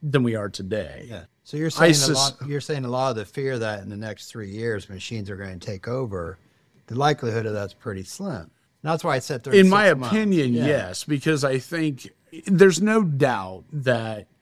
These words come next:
Speaker 1: as manufacturing, modern manufacturing, call it whatever you want, as that improves, there's always gonna be, I suspect, some level of automation
Speaker 2: Yeah.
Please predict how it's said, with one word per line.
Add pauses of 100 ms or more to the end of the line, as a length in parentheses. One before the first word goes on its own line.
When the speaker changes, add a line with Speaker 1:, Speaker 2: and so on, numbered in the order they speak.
(260)
Speaker 1:
as
manufacturing,
modern
manufacturing,
call
it
whatever
you
want, (320)
as (640)
that
improves, (400)
there's
always
gonna
be,
I
suspect,
some
level
of
automation
Speaker 2:
Yeah.